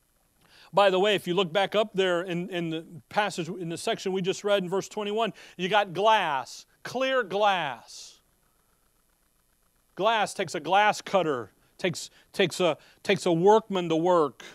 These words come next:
Chapter twenty-two, verse two, "In the midst of the street of it,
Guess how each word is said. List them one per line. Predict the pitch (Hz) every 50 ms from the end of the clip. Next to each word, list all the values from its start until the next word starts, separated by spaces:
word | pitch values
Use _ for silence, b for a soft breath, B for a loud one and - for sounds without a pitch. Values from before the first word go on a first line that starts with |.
| _ _ _ _ _ _ _ _ _ _ _ _ _ _ _ _ _ _
Chapter | - 190 180 - 180
twenty-two, | 156 - 202 202 190 175 - - 214 202 180
verse | 196 185 170 - -
two, | - - 214 214 196 180 - B B B B B B
"In | 180 185 185
the | 175
midst | 185 202 220 - - -
of | 202 175
the | 175
street | - - - - 214 226 226
of | 220 208 185 202
it, | 196 185 -